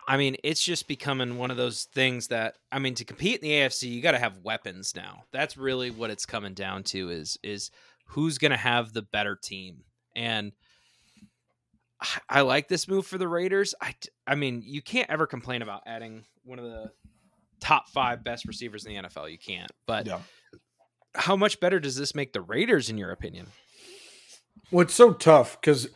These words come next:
Speaker 2: it makes them a lot better. But again, and I think the jump that they make is bigger than the jump the Colts make with Matt Ryan, to be honest. But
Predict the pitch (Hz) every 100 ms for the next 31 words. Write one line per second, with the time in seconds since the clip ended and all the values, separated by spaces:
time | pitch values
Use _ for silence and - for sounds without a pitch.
0 | 156 170 196 220 202 165 117 117 147 113
1 | 127 135 139 98 - 123 104 135 190 151
2 | 90 - _ _ _ _ _ - 143 175
3 | 165 196 170 139 113 175 202 135 139 151
4 | 156 151 139 117 107 131 139 147 143 _
5 | - - _ - 131 120 131 120 113 131
6 | 127 139 131 120 113 101 104 156 180 -
7 | - 127 131 190 - - - - _ _
8 | 160 123 139 -